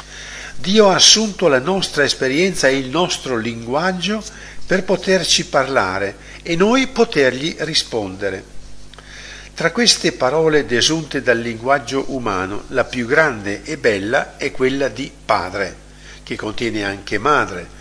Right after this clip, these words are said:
come sappiamo dalla scrittura, è quella di figlio, è quella di sposo e sposa. Con la parola si descrive, con questa parola si descrive il rapporto fra Dio e il suo popolo.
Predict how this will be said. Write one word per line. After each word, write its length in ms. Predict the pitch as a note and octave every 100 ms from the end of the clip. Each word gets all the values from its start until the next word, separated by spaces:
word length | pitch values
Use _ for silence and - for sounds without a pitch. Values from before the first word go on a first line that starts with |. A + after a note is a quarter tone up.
| - -
come 200 | - A#2
sappiamo 540 | - G#2 - G#2 G2 G2
dalla 220 | G2+ F#2+
scrittura, 680 | - G#2+ F#2 - F#2+ F#2 - - -
è 140 | - C3+
quella 220 | D#3+ C3+
di 140 | A2+
figlio, 520 | A2 F#3+ F#3+ A#2+ E2+ - - - - -
è 120 | C3
quella 240 | D#3 D3
di 140 | A#2 A2+
sposo 420 | - C#3 C3 A#2
e 80 | G#2+
sposa. 600 | - F#3+ D#3+ G#2 F#2 - - - - - - - - - - - - -
Con 160 | - B2+
la 100 | C3+
parola 580 | D3 E3 G#3+ G3+ F#3+ -
si 200 | - C#3
descrive, 800 | D3 - - F#3+ A3 G#3+ G#3+ -
con 160 | C#3+
questa 300 | C#3 F#3 -
parola 300 | E3+ F#3+ A3+
si 180 | F#3+ E3
descrive 400 | D#3+ - G#3+ G3+
il 60 | F#3
rapporto 580 | F3+ - A3+ G#3+ - F#3+
fra 240 | - F3
Dio 320 | E3+ A3+ A3+
e 40 | G3+
il 60 |
suo 240 | - G#3 E3
popolo. 640 | A#2 F#2 G2+ G2 -